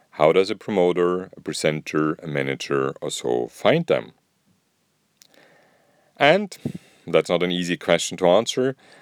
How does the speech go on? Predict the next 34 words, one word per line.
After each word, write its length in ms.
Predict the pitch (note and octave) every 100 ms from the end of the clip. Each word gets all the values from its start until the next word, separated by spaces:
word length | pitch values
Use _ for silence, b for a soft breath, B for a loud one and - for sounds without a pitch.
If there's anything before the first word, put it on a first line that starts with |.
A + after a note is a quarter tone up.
| b
but 460 | - A#2+ - - - -
so 260 | - C#3
far 380 | E3+ G#2+ F#2+ G2
that 180 | F#2 D#2+
was 160 | D#2+ -
pretty 300 | - D2 D2
clear. 420 | - D#2 B1 - _ _ _ _ _ _
First 360 | - A#2+ C3+ -
of 100 | G#2+
all, 340 | F2+ E2+ F2 b b b b -
and 120 | E2
that'll 300 | E2+ G2+ F2+
stay 340 | - - F2 E2
that 260 | C2 B1
way, 320 | B1 A#1+ B1 - -
it 120 | D#2+
was 180 | D#2 E2
recommendations. 960 | D2+ D#2 C#2 B1 A#1 - - - - _ _ _ _ B B B B B
Recommendations 1040 | G2 - G2+ F2+ E2 E2 G#2+ D3 - C#3 -
from 200 | E2 D2+
trusted 540 | - D#2 - D#2 -
people. 320 | - D#2 -
That 180 | - C2
might 260 | D2 D2+ -
have 160 | - -
been 300 | D2 C#2+ C#2+ -
a 100 | -
conductor, 680 | F2 G#2+ - - G#2 G2+
that 140 | E2 C#2+
might 220 | C#2 C2+
have 160 | C2+
been 120 | D2 C#2
a 60 |
teacher, 640 | - G#2 G2 - F2+ F2+